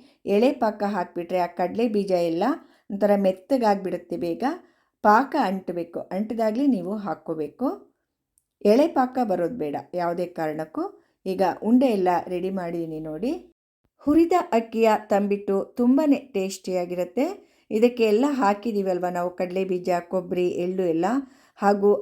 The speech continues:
ಅಕ್ಕಿ ಕೂಡ ಹುರಿದಿದ್ದೀವಿ, ಕಡಲೆ ಕೂಡ ಹಾಕಿದ್ದೀವಿ. ಟೇಸ್ಟ್ ಮಾತ್ರ ತುಂಬಾನೇ ಚೆನ್ನಾಗಿರುತ್ತೆ. ಎಲ್ಲರೂ ಖಂಡಿತ ಟ್ರೈ ಮಾಡಿ. ಶಿವರಾತ್ರಿ ಹಬ್ಬಕ್ಕೆ ಎಲ್ಲರೂ ಮಾಡ್ತೀರಾ ಅಂದ್ಕೊಂಡಿದ್ದೀನಿ. ಕರೆಕ್ಟಾದ ಅಳತೆಯಲ್ಲಿ ನಾನು ಇಲ್ಲಿ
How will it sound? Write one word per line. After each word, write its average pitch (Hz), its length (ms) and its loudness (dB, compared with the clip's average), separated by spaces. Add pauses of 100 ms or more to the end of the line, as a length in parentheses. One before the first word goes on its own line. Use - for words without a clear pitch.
ಅಕ್ಕಿ 233 220 -2 (120)
ಕೂಡ 202 120 2 (100)
ಹುರಿದಿದ್ದೀವಿ, 180 420 -2 (100)
ಕಡಲೆ 175 240 -2 (100)
ಕೂಡ 196 120 -2 (100)
ಹಾಕಿದ್ದೀವಿ. 175 460 -6 (420)
ಟೇಸ್ಟ್ 233 380 2
ಮಾತ್ರ 185 220 0 (280)
ತುಂಬಾನೇ 240 380 4 (100)
ಚೆನ್ನಾಗಿರುತ್ತೆ. 165 680 -4 (600)
ಎಲ್ಲರೂ 285 380 6 (100)
ಖಂಡಿತ 208 300 0 (220)
ಟ್ರೈ 196 180 4 (120)
ಮಾಡಿ. 180 280 -4
ಶಿವರಾತ್ರಿ 208 540 -2
ಹಬ್ಬಕ್ಕೆ 180 420 -4 (260)
ಎಲ್ಲರೂ 226 240 4 (100)
ಮಾಡ್ತೀರಾ 180 440 -4
ಅಂದ್ಕೊಂಡಿದ್ದೀನಿ. 175 560 -6 (440)
ಕರೆಕ್ಟಾದ 262 600 2 (180)
ಅಳತೆಯಲ್ಲಿ 180 640 -2
ನಾನು 180 200 -2 (240)
ಇಲ್ಲಿ 170 160 -2